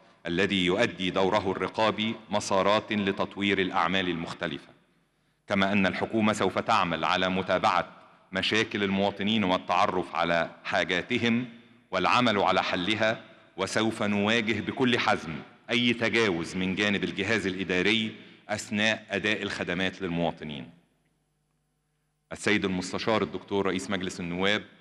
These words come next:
السيدات والسادة أعضاء المجلس الموقر،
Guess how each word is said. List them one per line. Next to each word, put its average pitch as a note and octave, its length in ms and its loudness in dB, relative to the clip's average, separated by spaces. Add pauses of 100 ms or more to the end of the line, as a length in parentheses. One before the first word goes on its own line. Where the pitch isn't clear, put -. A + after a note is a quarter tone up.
(420)
السيدات F#2 520 0
والسادة F#2+ 500 0
أعضاء F#2 420 2
المجلس F2 440 -4
الموقر، E2+ 500 -6